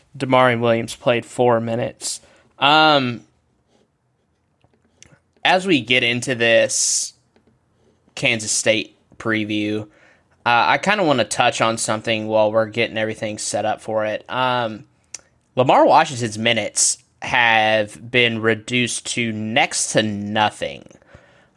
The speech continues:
over the last two games. Um, cause for concern at all? Or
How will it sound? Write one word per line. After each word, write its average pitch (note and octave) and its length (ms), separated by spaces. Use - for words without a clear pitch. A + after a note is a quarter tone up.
over B2 400
the A2+ 260
last A2 880
two A#2+ 300
games. E2+ 760
Um, A#2 840
cause C3 280
for C3+ 120
concern E3+ 600
at E3 160
all? A3 460
Or B2 840